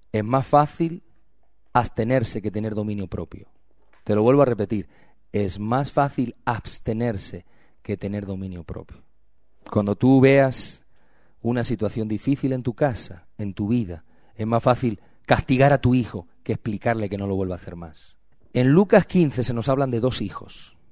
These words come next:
Usted conoce la historia del hijo pródigo, dos hijos. Dos hijos que administraron los recursos de forma distinta, diferente. Aquí, en estos dos hijos, se ve lo mismo que se ve con Daniel.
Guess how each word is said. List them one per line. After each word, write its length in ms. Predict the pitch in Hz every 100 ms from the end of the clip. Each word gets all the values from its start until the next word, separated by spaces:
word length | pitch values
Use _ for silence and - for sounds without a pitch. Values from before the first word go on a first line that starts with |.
| - - -
Usted 260 | 98 -
conoce 280 | 113 127 123
la 60 | 120
historia 260 | 113 117
del 120 | 104 104
hijo 160 | 101
pródigo, 440 | - - 92 85 -
dos 280 | 104 117 -
hijos. 460 | 90 - - - - - - - - - - - - - - -
Dos 280 | 110 156 -
hijos 200 | 170 160
que 100 | 143
administraron 440 | 131 127 117 151
los 120 | 151
recursos 400 | 127 123 143 113
de 100 | 110
forma 260 | 107 127 123
distinta, 720 | 110 98 - 107 85 - - - - - - - - -
diferente. 680 | 104 - 98 92 80 - - - - - - - - -
Aquí, 420 | 113 107 - 160 -
en 100 | 117
estos 240 | 110 123
dos 200 | 117 123
hijos, 260 | 131 - 107
se 180 | - 110
ve 220 | 127 -
lo 200 | - 117
mismo 320 | 117 156 131 104
que 80 |
se 100 | 98
ve 120 | 104 101
con 160 | 98
Daniel. 400 | 90 87 82 76